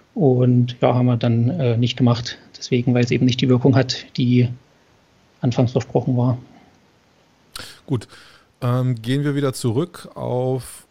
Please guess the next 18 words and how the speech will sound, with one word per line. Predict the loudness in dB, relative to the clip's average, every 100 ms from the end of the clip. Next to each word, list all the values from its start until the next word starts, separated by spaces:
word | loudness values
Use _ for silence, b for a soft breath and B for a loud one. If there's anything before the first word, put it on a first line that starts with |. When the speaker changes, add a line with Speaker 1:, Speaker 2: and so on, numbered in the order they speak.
| -8 -4
Speaker 2:
unsere, | -2 -4 -6 -4 -4 -4 -8 _
auf | -6 -6 -6
unser | -6 -4 -4
uns-, | -6 -6
ursprüngliches | -6 -6 -4 -6 -6
Thema | -8 -6 -6 -6 -8 -6
der | -2 -2 -2
Masken | -4 -6 -8 -10 -6 -6 -6
und | -6 -6 -4
der | -4
Maskenwirksamkeit. | -4 -8 -6 -6 -6 -6 -6 -6 -6 -6 -6 -6 -8 -14 -14 -8
Und | -4 -4
wir | -4 -4 -6
besprechen | -10 -6 -6 -4 -2
heute | -2 -2
nur | -2 -2 -2
die | -2
Maskenwirksamkeit | -4 -6 -6 -6 -6 -6 -6 -6 -6 -4 -4 -6